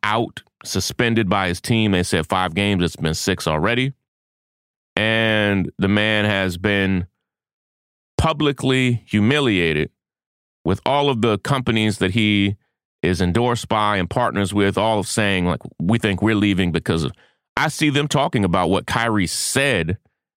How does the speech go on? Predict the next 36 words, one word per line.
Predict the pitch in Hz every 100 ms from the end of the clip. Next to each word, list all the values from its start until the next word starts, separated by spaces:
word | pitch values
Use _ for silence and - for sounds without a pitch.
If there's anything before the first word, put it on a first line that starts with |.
| _ _ _ _ _
but | 107
they | 131
won't | 147 131
quote | - 185 208
what | 113 101
he |
said | 90 92 90
because | 104 123 107
Kyrie | 143 135 127 101
never | - 87 104 143 139
said | 127 - 107
anything | 117 107 98 80
anti-Semitic. | 76 - - 67 60 50 - _ _ _ _ _ _ _ _ _ _ -
That's | 110 -
a |
lie. | 101 80 58 - _ _ _ _ _ _ _ _
He | 107
shared | 107 139 101
a |
link | 80 113 127
without | 107 101 95
a |
caption. | - 73 - - _ _ _ _ _ _ _ _ _ _ _ _ _ _ _
And | 110 110 107 104 98 95 -
again, | 90 104 123
I, | 107
I, | 73 98
I | - 98
wonder | 101 139 117
if | 107 95
they're | 98
getting | 95 104 92
Kyrie | 117 104 95 101 104 104
and | - 85
Kanye | 98 95 90 87 85
confused. | 85 82 156 143 107 92 -